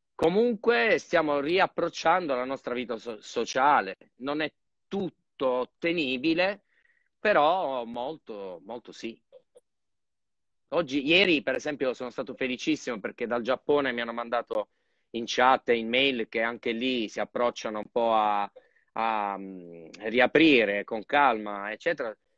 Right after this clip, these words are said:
Sono stato felicissimo perché comunque i no-, i, gli sforzi da, da cittadini, da esseri umani, eh, stanno portando risultati.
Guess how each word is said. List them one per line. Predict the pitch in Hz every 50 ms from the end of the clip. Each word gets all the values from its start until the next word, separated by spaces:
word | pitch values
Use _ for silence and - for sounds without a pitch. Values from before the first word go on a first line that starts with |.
| _
Sono | _ - 127 120
stato | - 147 143 - 135
felicissimo | 104 - 110 101 101 95 - - 175 151 107 - - 113 110 101
perché | 101 107 92 101
comunque | 92 - 117 117 135 135 - - 123 113 107 101 -
i | 123 123
no-, | 135 135 147 -
i, | - 123 117 - -
gli | - 131
sforzi | 131 - - - 190 156 113 - - - - - 98
da, | 90 113 107
da | 101 104 107
cittadini, | - - 120 - - 120 113 113 143 143 127 107 104 101
da | 95 110 113
esseri | 110 - - 123 120
umani, | 139 139 127 113 113 113 110 113 110 - _ _ _ _ _ _ _ _ _ _
eh, | - 101 101 104 101 101 101 101 98
stanno | - - _ - 135 135 131 131 131 120
portando | 104 143 151 131 - 123 120 123 120 120 110 113 113 110 110 110
risultati. | 104 104 98 - 113 104 92 _ - 104 92 90 85 - - 98 87 85